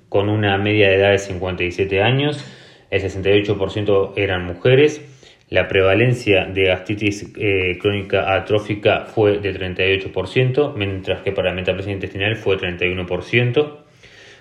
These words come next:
Los estadios de alto riesgo de Olga y Holguín, que se definen, eh, como aquellos tres estadios tres y estadio cuatro, se hallaron en un tres coma nueve por ciento para la gastritis crónica atrófica y en un dos coma nueve por ciento para la metaplasia intestinal.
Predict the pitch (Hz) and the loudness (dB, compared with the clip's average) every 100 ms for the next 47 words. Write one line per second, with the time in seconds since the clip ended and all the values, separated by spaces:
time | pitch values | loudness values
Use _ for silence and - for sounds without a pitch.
0 | _ 104 90 98 104 127 117 113 107 98 | _ -6 -2 2 6 6 4 2 2 2
1 | 120 123 113 104 104 - - - 95 104 | 2 2 2 2 0 -8 -16 -2 2 4
2 | 110 98 92 92 107 123 127 - 92 - | 4 2 2 0 2 2 0 -2 -4 -2
3 | 90 90 107 107 107 104 - 107 92 90 | -2 0 -2 -2 -2 -4 -6 -2 0 0
4 | 87 - 92 90 87 98 98 - 101 98 | -2 -8 -10 -6 -4 -4 -4 -4 -2 -2
5 | 95 - - 95 - 92 92 90 104 95 | -2 -8 -6 -4 0 0 0 -2 -2 -2
6 | - - 87 87 - 117 120 139 135 - | -2 -4 -2 -2 2 2 4 0 0 -14
7 | - - _ - 95 - 104 92 92 92 | -20 -20 _ -6 -2 2 2 0 -6 -8
8 | 113 98 95 95 104 117 117 104 107 98 | -6 -4 -4 -6 -6 -4 -4 -2 -2 -2
9 | 95 90 110 107 95 90 90 87 101 95 | -4 -2 -2 -2 -2 0 0 -2 -4 -4
10 | 104 98 101 101 123 127 127 123 123 110 | -4 -2 0 0 0 0 0 0 0 -2
11 | 101 104 104 104 107 98 98 92 92 90 | -2 -2 0 -2 -2 -6 -4 -4 -6 -4
12 | 107 98 90 - 87 87 87 90 90 95 | -4 -2 -2 -2 -2 -4 -6 -6 -8 -8
13 | 90 90 85 80 78 | -8 -8 -8 -8 -12